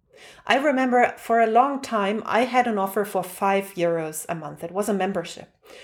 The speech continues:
Totally underpriced, by the way. However, people still questioned it.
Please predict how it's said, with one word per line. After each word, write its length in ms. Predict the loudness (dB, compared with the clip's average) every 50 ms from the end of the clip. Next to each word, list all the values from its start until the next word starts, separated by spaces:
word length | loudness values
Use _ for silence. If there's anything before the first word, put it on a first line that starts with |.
| -20 _
Totally 380 | 0 2 2 2 2 2 2 2
underpriced, 580 | 2 2 2 0 -2 2 4 4 4 4 2 0
by 140 | -2 0
the 80 | 0 0
way. 220 | -2 0 -2 -2
However, 580 | -2 -2 -2 -2 0 0 0 0 0 -2 -2 -6 -16 -20 -20 -20 -20 _ _ _ -6
people 420 | 0 2 2 2 2 0 -4 -2
still 360 | -2 -6 -6 2 4 4 4
questioned 680 | 2 0 -2 0 0 0 -2 -8 -8 -8 -6 -6 -6 -8
it. 300 | -10 -12 -12 -16 -20